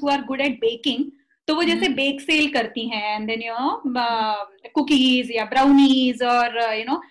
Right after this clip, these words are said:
Speaker 1: So ho-, how long you were here exactly?
Speaker 2: Uh, three years I was in California, and then I moved back to India. Then I went to,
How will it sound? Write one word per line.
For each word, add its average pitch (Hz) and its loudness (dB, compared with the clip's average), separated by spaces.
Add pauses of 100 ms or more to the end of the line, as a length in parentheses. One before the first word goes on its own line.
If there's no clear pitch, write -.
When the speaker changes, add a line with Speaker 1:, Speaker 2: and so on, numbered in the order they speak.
(220)
Speaker 1:
So 392 2
ho-, 330 0
how 349 4
long 480 4
you 339 4
were 339 2
here 254 2
exactly? 196 -10 (680)
Speaker 2:
Uh, 247 -2 (180)
three 302 -4 (120)
years 330 0
I 302 2
was 302 -2
in 294 -6
California, 240 -4 (360)
and 196 -8
then 202 -4
I 208 -6
moved 208 -10
back 214 -4
to 220 -6
India. 196 -4
Then 208 -4
I 208 -4
went 196 -2
to, 233 -6